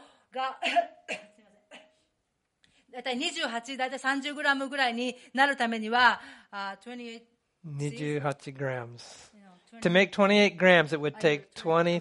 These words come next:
Speaker 2: thousand seeds.
Speaker 1: えー、に-、二万ぐらいのからし種がないと、約三十グラムの、お、からし種が、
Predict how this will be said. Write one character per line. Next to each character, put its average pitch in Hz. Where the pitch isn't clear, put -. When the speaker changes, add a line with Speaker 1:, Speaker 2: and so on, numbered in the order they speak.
Speaker 2:
thousand 147
seeds. 131
Speaker 1:
え 214
ー、 226
に-、 262
二 254
万 381
ぐ 392
ら 370
い 294
の 285
か 247
ら 302
し 302
種 285
が 285
な 269
い 294
と、 262
約 277
三 285
十 311
グ 302
ラ 294
ム 226
の、 202
お、 220
か 226
ら 240
し 233
種 226
が、 226